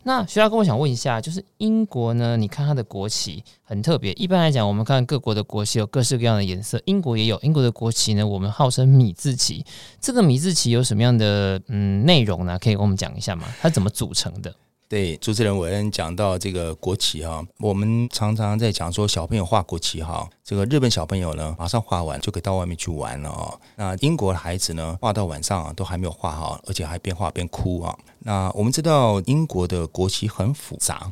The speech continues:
Speaker 2: 你要怎么画还真不好画。但是呢，其实英国国旗是由三部分构成的。我们一刚开始的时候，我们有跟大家提到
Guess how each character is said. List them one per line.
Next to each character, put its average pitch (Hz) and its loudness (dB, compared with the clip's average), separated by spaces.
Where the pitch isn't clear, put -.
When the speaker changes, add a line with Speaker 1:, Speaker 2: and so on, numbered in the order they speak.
Speaker 2:
你 87 -6
要 117 0
怎 - -6
么 76 -6
画 87 -4
还 80 -4
真 160 -2
不 - -2
好 - -6
画。 - -4
但 233 4
是 226 6
呢， 170 6
其 190 2
实 185 2
英 220 2
国 131 4
国 107 2
旗 107 -2
是 - 0
由 104 2
三 165 2
部 110 2
分 85 -2
构 87 0
成 - -2
的。 - -6
我 95 -2
们 107 0
一 127 -2
刚 120 0
开 123 0
始 92 -2
的 69 -10
时 - -2
候， 82 -6
我 90 -10
们 90 -2
有 95 -2
跟 95 -2
大 90 -2
家 90 -4
提 - -12
到 82 -2